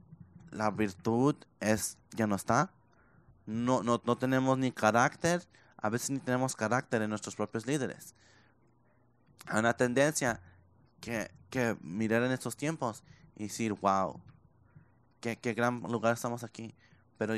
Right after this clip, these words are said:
estamos en hoy en día. Y es, y a, a veces te puedes encontrar en, en todos los problemas. Estoy agradecido por mi familia, por mis amigos.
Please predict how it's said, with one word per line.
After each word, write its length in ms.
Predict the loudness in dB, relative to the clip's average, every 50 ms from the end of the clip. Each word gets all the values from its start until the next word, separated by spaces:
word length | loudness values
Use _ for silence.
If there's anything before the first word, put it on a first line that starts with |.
| -4 -6
estamos 500 | -8 -10 -8 -4 -4 -4 -2 -2 -4 -2
en 60 | -2 0
hoy 140 | 0 0 0
en 120 | -2 -4
día. 280 | -4 -4 -4 -4 -6 -10 _ _ _ _ _ _ _ _ _ _ _ _ _ _ _ -18
Y 140 | -12 -8 -6
es, 500 | -4 -4 -4 -4 -6 -10 -10 -10 -12 -16 _ _ _ _ _ _ -20 -20 -20 -20 _ _ _ _ _ _ -10
y 140 | -4 -2 -2
a, 140 | -2 -2 -4 _ _ _ _ _
a 140 | -8 -8 -6
veces 420 | -2 0 0 0 2 2 0 0 0
te 100 | -2 0
puedes 320 | 4 6 6 6 6 4 0
encontrar 560 | -4 -2 -2 -4 -4 -2 0 -2 -2 -2 -4 _ -20 -20 _ _ _ _ -8
en, 400 | -4 -2 -2 -2 -2 -2 -4 -6 _ _ _ _ _ -8
en 140 | -8 -6 -4 0
todos 180 | 0 2 2
los 140 | 2 0 -2
problemas. 640 | -2 -4 -2 -2 -2 -2 -2 -4 -6 -8 -12 -14 -16 _ _ _ _ _ _ _ _ _ _ _ _ _ _ _ _ _ _ _ _ _ _ _ _ _ _ _
Estoy 240 | -8 -6 -4 -2 0
agradecido 320 | 2 2 2 2 2 2 2
por 140 | 2 2 2
mi 80 | 2
familia, 540 | 2 2 2 2 2 0 0 2 2 0 0
por 100 | 0 -2
mis 160 | -2 -2 -2
amigos. 580 | -2 -2 0 2 2 4 4 4 2 0 -6 -12